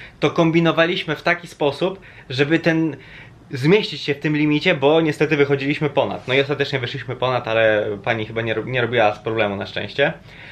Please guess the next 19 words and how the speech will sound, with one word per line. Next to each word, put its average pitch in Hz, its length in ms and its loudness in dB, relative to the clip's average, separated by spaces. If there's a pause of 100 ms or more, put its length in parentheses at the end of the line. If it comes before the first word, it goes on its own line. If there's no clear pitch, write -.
(340)
Ale 131 240 0
to 151 160 0
jest 147 160 0
właśnie 147 300 0
pierwszy 156 520 0
wyjazd 139 300 2
dla 139 140 0
nas, 139 140 -4
w - 40 -20
którym 131 400 -2
my 143 340 2
organizujemy 131 680 0
sobie 123 520 2 (220)
na 127 180 0
własną 143 360 -4
rękę, 165 460 0
z 123 200 -12
małymi 143 400 2
bagażami 143 680 -2